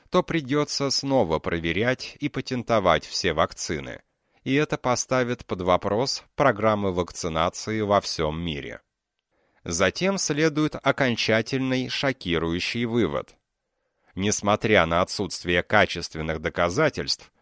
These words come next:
мы не рекомендуем проводить какие-либо дальнейшие исследования по этой теме.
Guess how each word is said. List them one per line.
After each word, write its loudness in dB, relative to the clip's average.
мы 0
не 2
рекомендуем 2
проводить 2
какие-либо -2
дальнейшие 0
исследования -2
по 4
этой 0
теме. -8